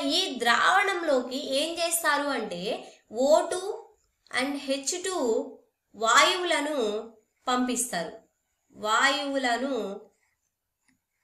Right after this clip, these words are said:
బుడగల్లాగా పంపిస్తారు. బుడగల్లాగా, నీటి బుడగల్లాగా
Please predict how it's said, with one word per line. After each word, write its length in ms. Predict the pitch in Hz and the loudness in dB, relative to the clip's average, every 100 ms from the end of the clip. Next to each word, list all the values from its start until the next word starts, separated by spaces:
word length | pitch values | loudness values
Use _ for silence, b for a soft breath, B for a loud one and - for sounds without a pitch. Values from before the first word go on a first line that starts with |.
| _ _ _ _ _ _ _ 196 | _ _ _ _ _ _ _ -2
బుడగల్లాగా 840 | 233 311 349 370 349 277 254 330 330 | 4 6 8 6 6 6 6 2 0
పంపిస్తారు. 640 | 254 254 247 - 202 180 180 - _ _ _ _ - 196 | -4 -2 -2 -4 -4 -8 -10 -18 _ _ _ _ -20 -8
బుడగల్లాగా, 1000 | 214 240 277 294 294 277 240 214 214 254 208 185 202 | -4 0 0 0 -2 -2 -2 -4 -4 -4 -4 -6 -4
నీటి 280 | 269 277 | -4 -4
బుడగల్లాగా 920 | 277 240 233 226 220 214 202 190 254 | -6 -6 -2 -2 -2 -2 -4 -4 -4